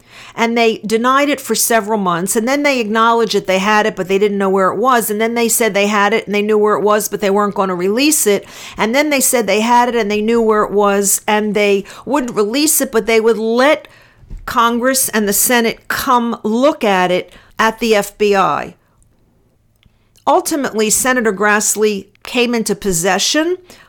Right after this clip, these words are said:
of the F D twenty-three itself, and yesterday he released it.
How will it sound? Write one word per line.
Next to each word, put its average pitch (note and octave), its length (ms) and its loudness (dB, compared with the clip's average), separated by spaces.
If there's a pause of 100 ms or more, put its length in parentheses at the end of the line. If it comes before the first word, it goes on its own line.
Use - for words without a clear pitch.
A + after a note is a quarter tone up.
(120)
of G#3+ 220 0
the A3 160 0
F G3+ 180 -2
D A3 160 -2
twenty-three G3+ 640 -2
itself, E3+ 640 -4 (340)
and B3 220 0
yesterday C4 640 2
he A3 180 -2
released G#3 560 0
it. - 180 -12